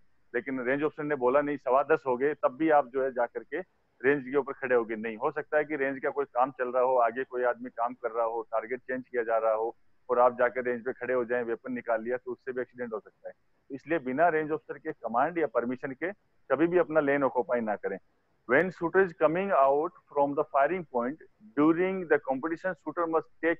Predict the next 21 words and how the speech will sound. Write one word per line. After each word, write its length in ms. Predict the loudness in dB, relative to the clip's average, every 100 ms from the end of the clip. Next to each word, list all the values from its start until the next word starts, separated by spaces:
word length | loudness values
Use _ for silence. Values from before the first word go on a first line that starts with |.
| 0
permission 460 | -2 0 -4 -4 -6 -6
from 600 | -12 -4 0 2 0 -2
the 120 | -2
range 200 | -2 -2
officer 480 | -4 -4 2 2 2 _ _ _ 0 2
or 60 |
should 220 | 2 -2 0 4
keep 200 | 6 6 6
the 120 | 6 6 2
action 360 | 0 -6 -2 -2
open। 300 | 0 0 -2 _ _ _ _ _ _ _ _ _ 2
ये 80 | 4
भी 100 | 6
बहुत, 280 | 6 4 2
अ, 220 | 4 4
सही 260 | 6 4 4
point 320 | 2 2 2
है 120 | 2
कि 100 | 4
अब 160 | 4 4
आप, 260 | 2 -2